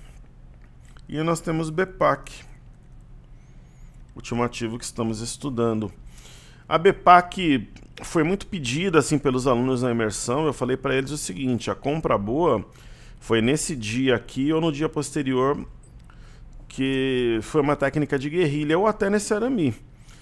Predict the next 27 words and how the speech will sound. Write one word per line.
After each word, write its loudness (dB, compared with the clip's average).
que -4
também 6
é 6
uma 4
pinça 0
porque -2
as 4
mínimas 4
estão 0
justapostas. 0
Nesse -2
momento, 0
assim, 2
pra 4
quem 2
gosta 4
de -8
fazer 2
trade 0
bem 0
curto, -2
pensa 2
o -8
seguinte -2
comigo: 0
nós -2
temos -4